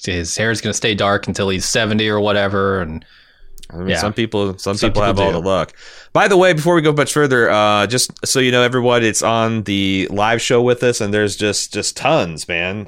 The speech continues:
Speaker 2: I can't believe
Speaker 1: Mm-hmm.
Speaker 2: there's over. We got, we got triple digits in the audience tonight. This is, like, House of the Dragon level excitement. Uh, anything you can and do, say in chat, or do say in chat, can and will be used for you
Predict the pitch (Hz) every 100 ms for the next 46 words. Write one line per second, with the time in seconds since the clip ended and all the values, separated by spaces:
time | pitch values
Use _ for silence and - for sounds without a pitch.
0 | - 98 - 117 98 95 107 131 104 127
1 | 185 110 113 104 131 123 - 143 147 120
2 | - 175 170 151 170 110 - 92 92 90
3 | 92 85 - 90 85 76 117 123 127 107
4 | 110 98 - 120 135 127 117 107 117 113
5 | 95 92 90 87 80 90 85 80 80 -
6 | - - - _ - 113 107 104 104 147
7 | 175 196 175 160 - 175 160 165 165 147
8 | 131 117 131 - - 143 139 139 139 131
9 | 120 135 131 135 - _ - 107 95 147
10 | 165 175 160 151 160 147 - 151 139 131
11 | 135 127 117 120 120 113 107 - - _
12 | _ _ _ _ _ - 131 117 92 80
13 | 73